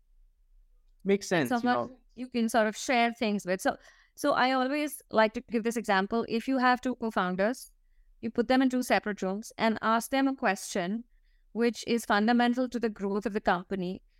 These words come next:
Speaker 2: and the value behind that answer will, should be similar.
Speaker 1: Right. They may, they may,
Speaker 2: That's what's
Speaker 1: uh, they may kind of voice it a little differently, but at the, the essence, the core of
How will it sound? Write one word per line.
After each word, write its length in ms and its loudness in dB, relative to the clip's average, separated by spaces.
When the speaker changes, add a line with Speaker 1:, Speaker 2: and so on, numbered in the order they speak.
Speaker 2:
and 240 4
the 120 2
value 800 0
behind 480 2
that 160 2
answer 560 0
will, 200 0
should 320 0
be 160 0
similar. 580 -4
Speaker 1:
Right. 300 2
They 80 4
may, 160 6
they 140 2
may, 240 4
Speaker 2:
That's 100 0
what's 100 -2
Speaker 1:
uh, 320 2
they 100 -2
may 120 2
kind 180 2
of 80 0
voice 420 0
it 80 -2
a 40 -8
little 200 -2
differently, 500 0
but 180 4
at 180 2
the, 340 0
the 260 0
essence, 340 0
the 100 -2
core 400 2
of 60 -4